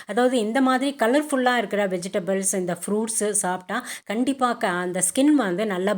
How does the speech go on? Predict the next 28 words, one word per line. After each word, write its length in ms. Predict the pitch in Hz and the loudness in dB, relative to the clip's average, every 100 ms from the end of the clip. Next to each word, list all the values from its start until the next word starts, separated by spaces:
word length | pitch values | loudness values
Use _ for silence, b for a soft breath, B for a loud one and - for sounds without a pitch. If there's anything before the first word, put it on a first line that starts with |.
| 190 | 0
பிரைட்டன் 340 | 180 196 196 | -2 -4 -4
கொடுக்கும் 340 | 180 160 175 175 | -4 -4 -6 -6
அப்படின்னுவாங்க. 560 | 175 170 180 165 156 156 - B - | -4 -4 -2 -4 -4 -6 -8 B -6
இந்த 120 | 180 180 190 | 0 2 2
ஆரஞ்சு, 380 | 196 180 175 180 180 | 0 0 0 0 0
மாதுளம்பழம், 720 | 175 190 202 196 185 165 180 180 180 B 175 | 0 0 2 0 0 -2 -2 -4 -8 B -8
அப்புறம் 280 | 202 202 185 | -4 -2 0
அந்த 180 | 185 185 | -2 -4
தக்காளி, 440 | 196 - 202 190 190 185 196 | -6 -2 -2 0 -2 -2 -2
கேரட்டு, 420 | 208 202 175 185 160 208 | -2 -2 -2 -2 -2 -2
இந்த 120 | 233 233 | 0 0
மாதிரி 260 | 233 240 233 | 0 2 0
இருக்கிறதெல்லாம் 560 | 185 208 190 190 202 202 | 0 -2 -2 -2 -2 -2
நம்ம 160 | 175 175 | -2 -2
பார்த்து 240 | 190 196 | -2 -2
பார்த்து 240 | 185 214 196 | -4 -4 -4
சாப்பிட்டோம் 420 | 180 185 196 185 165 | -4 -4 -6 -6 -6
அப்படின்னா, 380 | 175 170 196 247 B B - | -4 -2 -2 -4 B B -2
ஸ்கின் 260 | 294 294 226 | 2 4 2
வந்து 240 | 180 190 220 B - | 0 0 -2 B -6
நல்லா 160 | 220 254 196 | 0 0 2
பிரைட்டா 420 | 190 196 - 226 180 | 0 0 -4 -4 -4
இருக்கும். 260 | 147 165 - b - | -6 -10 -10 b 0
So, 80 | 269 240 | 2 2
இந்த, 180 | 220 214 214 202 | 2 2 2 0
actually, 300 | 202 285 320 277 | -2 0 2 2
இந்த 120 | 214 208 | 2 4
ஆரஞ்சு 280 | 277 302 285 | 4 2 0